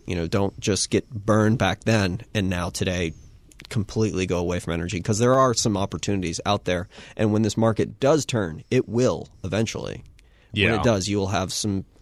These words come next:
Speaker 1: I, I think there's a great opportunity for some long-term rewards.
Speaker 2: Uh, so before we move on, just bottom line, it seems like company,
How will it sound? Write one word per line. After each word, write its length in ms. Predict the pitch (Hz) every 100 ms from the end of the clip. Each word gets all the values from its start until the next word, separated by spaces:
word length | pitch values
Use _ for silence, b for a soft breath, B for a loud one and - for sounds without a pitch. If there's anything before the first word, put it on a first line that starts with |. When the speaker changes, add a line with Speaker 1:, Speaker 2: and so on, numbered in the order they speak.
| -
Speaker 1:
I, 120 | 104 -
I 220 | 101 156
think 300 | - 92 87
there's 220 | 92 87
a 40 |
great 240 | 87 107 92
opportunity 560 | 85 80 73 90 85
for 160 | 85 78
some 320 | - 82 82 -
long-term 440 | 92 80 - - -
rewards. 460 | - - 52 - - B B B
Speaker 2:
Uh, 160 | 151 147
so 260 | 143 170 180
before 320 | 170 156 247
we 60 | 196
move 160 | 156
on, 160 | 139 135
just 200 | 113 104
bottom 340 | 120 120 117
line, 540 | 110 107 107 104 104 - -
it 120 | 147
seems 300 | - 247 165
like 260 | 123 98 -
company, 540 | - 127 110 98 87